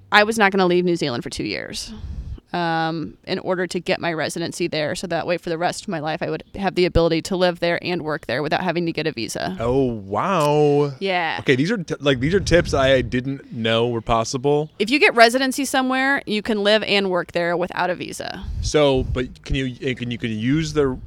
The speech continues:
Speaker 2: visa to get that residency?
Speaker 1: So you have to have a
Speaker 2: In a
Speaker 1: visa
Speaker 2: lot of
Speaker 1: that will
Speaker 2: countries?
Speaker 1: allow you to work there while you are working towards residency.
Speaker 2: Okay.
Speaker 1: And some countries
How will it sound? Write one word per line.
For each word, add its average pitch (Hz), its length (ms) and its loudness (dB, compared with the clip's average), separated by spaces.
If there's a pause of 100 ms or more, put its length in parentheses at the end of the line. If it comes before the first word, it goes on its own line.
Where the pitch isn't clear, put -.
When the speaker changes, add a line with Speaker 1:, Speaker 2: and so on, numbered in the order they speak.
Speaker 2:
visa 127 420 0
to 113 100 0
get 113 320 -2
that 110 140 -2
residency? 135 640 -2
Speaker 1:
So 175 100 -6
you 233 40 4
have 233 80 2
to 269 80 4
have 233 100 4
a 233 60 4
Speaker 2:
In 208 60 2
a - 20 -4
Speaker 1:
visa 208 240 2
Speaker 2:
lot 156 120 8
of 127 60 6
Speaker 1:
that - 180 6
will 202 120 4
Speaker 2:
countries? 117 120 0
Speaker 1:
allow 196 400 6
you 185 340 2
to 202 200 -2
work 196 380 0
there 180 260 2
while 180 160 4
you 185 120 2
are 175 80 0
working 180 420 -4
towards 165 340 0
residency. 95 500 -6
Speaker 2:
Okay. - 360 -8
Speaker 1:
And 202 160 -2
some 262 220 4
countries 247 500 -2